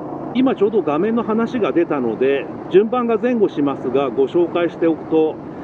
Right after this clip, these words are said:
まあ、これがナビなどを表示するアプリケーションの画面ですね。で、切り替えると、まあ、これがメーター画面、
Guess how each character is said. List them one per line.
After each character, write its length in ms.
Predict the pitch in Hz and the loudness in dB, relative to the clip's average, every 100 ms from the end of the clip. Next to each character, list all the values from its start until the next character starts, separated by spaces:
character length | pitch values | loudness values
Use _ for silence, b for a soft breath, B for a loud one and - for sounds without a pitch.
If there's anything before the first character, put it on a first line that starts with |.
| - | -4
ま 60 | 208 | -4
あ、 40 | |
こ 140 | - 214 | 0 -2
れ 80 | 247 | 0
が 140 | 233 | -2
ナ 180 | 196 220 | 0 0
ビ 140 | 247 | 0
な 120 | 214 | 0
ど 100 | 151 | 2
を 80 | 147 | 0
表 360 | 143 156 160 156 | 2 2 2 0
示 180 | 160 - | -2 0
す 120 | 151 | 2
る 240 | 160 156 - | 4 2 -2
ア 80 | 147 | -4
プ 120 | 208 | -2
リ 100 | 196 | 0
ケ 140 | 214 185 | 2 2
ー 20 | |
シ 80 | 135 | 2
ョ 40 | |
ン 40 | |
の 80 | 113 | -2
画 160 | 117 123 | -2 -2
面 180 | 101 95 | -4 -6
で 60 | |
す 100 | - | -4
ね。 220 | 147 185 - - - - - - | -2 -2 -6 -12 -12 -12 -12 -2
で、 160 | 180 190 - - - - | 0 0 -4 -8 -8 -6
切 80 | 170 | -4
り 100 | 180 | -2
替 240 | 170 190 180 | 0 0 2
え 60 | |
る 100 | 156 | 0
と、 300 | - 156 151 - - - - | 0 2 2 -4 -12 -10 -8
ま 60 | |
あ、 40 | 156 | -2
こ 120 | 185 | 0
れ 80 | 214 | 2
が 140 | 214 | 2
メ 180 | 151 196 | 0 0
ー 40 | |
タ 200 | 196 202 | 0 -2
ー 60 | 175 | 0
画 120 | 180 | 0
面、 140 | 151 | -2